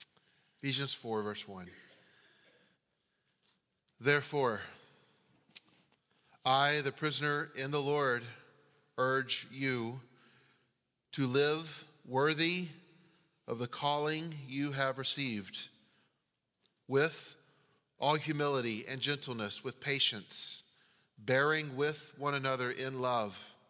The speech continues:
making every effort to keep the unity of the Spirit through the bond of peace.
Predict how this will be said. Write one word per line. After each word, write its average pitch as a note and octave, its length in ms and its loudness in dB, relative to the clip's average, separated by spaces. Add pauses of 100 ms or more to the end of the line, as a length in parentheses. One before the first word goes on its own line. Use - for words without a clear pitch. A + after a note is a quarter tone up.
(1400)
making D3+ 360 2
every D#3+ 300 4
effort D#3+ 380 -2
to C3 80 -6
keep D#3 300 0
the C3+ 100 -6
unity C3 540 0
of C#3+ 260 2
the C3 80 0
Spirit C3 560 2
through C#3+ 260 -2
the B2+ 100 -4
bond B2 460 0
of A2 140 -10
peace. A#2 640 -4